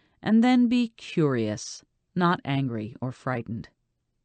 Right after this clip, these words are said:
As people begin to feel unsafe, they start down one of two unhealthy paths. They move either to silence,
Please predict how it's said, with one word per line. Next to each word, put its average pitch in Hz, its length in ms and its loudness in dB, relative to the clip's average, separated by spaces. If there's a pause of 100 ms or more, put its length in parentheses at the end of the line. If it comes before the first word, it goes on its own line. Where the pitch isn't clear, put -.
(1120)
As 208 200 0
people 294 320 2
begin 202 340 2
to 190 80 0
feel 175 340 2
unsafe, 156 520 -2
they 151 120 0
start 208 380 -2
down 175 300 0
one 143 160 2
of 170 120 -4
two 202 240 -2
unhealthy 151 520 -4
paths. 117 460 -12 (560)
They 175 120 4
move 175 220 6
either 143 220 2
to 135 120 -4
silence, 151 720 0